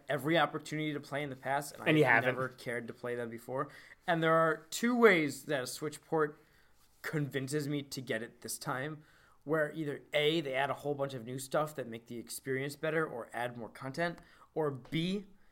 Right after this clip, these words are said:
Speaker 1: they make a multiplayer. And this is doing neither.
Speaker 2: Yeah.
Speaker 1: So I'm like, I, these are the same games that I've skipped in the past. I don't really want 'em.
Speaker 2: Yeah, I, I, there are people who are very excited about this.
Speaker 1: Oh,
Speaker 2: I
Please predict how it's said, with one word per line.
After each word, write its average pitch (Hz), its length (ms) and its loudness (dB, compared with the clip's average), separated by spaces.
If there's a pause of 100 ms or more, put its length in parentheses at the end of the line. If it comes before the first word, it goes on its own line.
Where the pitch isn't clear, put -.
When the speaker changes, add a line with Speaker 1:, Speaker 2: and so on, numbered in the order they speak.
(160)
Speaker 1:
they 160 80 -8
make 156 180 -2
a 156 40 -2
multiplayer. 131 560 -2 (440)
And 143 100 -6
this 135 120 -4
is 143 80 -4
doing 139 300 -2
neither. 110 300 -6 (360)
Speaker 2:
Yeah. 151 240 12
Speaker 1:
So 156 60 6
I'm 160 240 4
like, 160 280 4 (220)
I, 180 140 10
these 180 240 4
are 175 60 2
the 175 80 -2
same 180 280 2
games 165 260 2
that 151 80 2
I've 139 140 0
skipped - 460 -2
in 147 60 -2
the 135 60 -2
past. 113 380 -2 (380)
I 151 120 8
don't 151 140 8
really 143 180 4
want 120 220 0
'em. 123 120 -6 (340)
Speaker 2:
Yeah, 180 420 10 (200)
I, 180 380 8
I, 175 180 8
there 208 160 12
are 233 100 12
people 151 280 8
who 143 40 12
are 135 80 12
very 127 240 10
excited 101 300 2
about 95 180 -6
this. 92 220 -8
Speaker 1:
Oh, 240 80 8
Speaker 2:
I 220 60 12